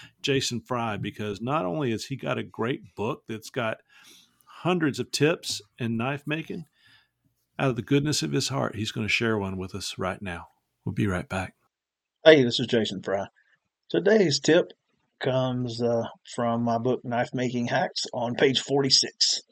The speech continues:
Speaker 2: Has to do with eyesight. So let me tell you a story. Once upon a time,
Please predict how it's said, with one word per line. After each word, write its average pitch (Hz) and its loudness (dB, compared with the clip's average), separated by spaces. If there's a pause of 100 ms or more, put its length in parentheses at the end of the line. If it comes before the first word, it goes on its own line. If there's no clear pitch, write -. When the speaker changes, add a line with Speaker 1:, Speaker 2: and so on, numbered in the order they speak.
(400)
Speaker 2:
Has 156 6
to 139 2
do 123 8
with 123 8 (340)
eyesight. - 2 (680)
So 127 4
let 131 4
me 135 4
tell 120 -2
you 104 -4
a - -2
story. 113 -4 (300)
Once 180 2
upon 151 6
a - -6
time, 117 0